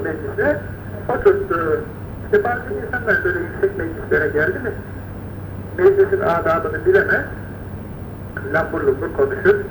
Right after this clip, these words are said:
Diyor ki o gelen cahil, İbn Abbas'la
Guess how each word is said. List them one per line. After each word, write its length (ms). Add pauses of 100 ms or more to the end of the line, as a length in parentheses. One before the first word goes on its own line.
(840)
Diyor 300
ki 100
o 160
gelen 260 (260)
cahil, 280 (1080)
İbn 180
Abbas'la 520